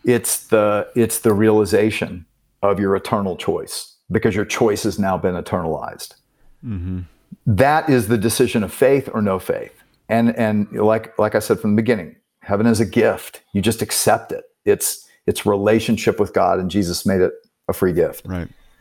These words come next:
Speaker 1: The second judgment isn't really a, a judgment at all, like we think about a judgment. It's,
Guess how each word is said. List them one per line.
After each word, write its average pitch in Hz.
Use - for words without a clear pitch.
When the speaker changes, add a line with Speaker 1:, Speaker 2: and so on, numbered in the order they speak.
Speaker 1:
The -
second -
judgment 110
isn't 202
really 131
a, -
a 107
judgment 104
at 90
all, 117
like 92
we 127
think 117
about 85
a 87
judgment. 90
It's, -